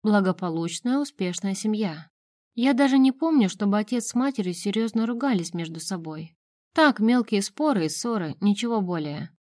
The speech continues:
А ведь они не только живут, они вместе работают уже хренову тучу лет.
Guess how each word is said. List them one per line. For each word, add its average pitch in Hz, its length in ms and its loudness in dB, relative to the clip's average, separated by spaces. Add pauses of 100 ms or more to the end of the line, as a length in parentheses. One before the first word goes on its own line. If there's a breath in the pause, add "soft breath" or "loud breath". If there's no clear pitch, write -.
(160)
А 196 120 2
ведь 175 220 0
они 185 300 4
не 170 160 2
только 185 320 -4
живут, 196 500 -6
они 175 260 -2
вместе 175 440 -4
работают 160 680 -4
уже 170 240 -6
хренову 165 520 -6
тучу 190 320 -6
лет. 165 340 -10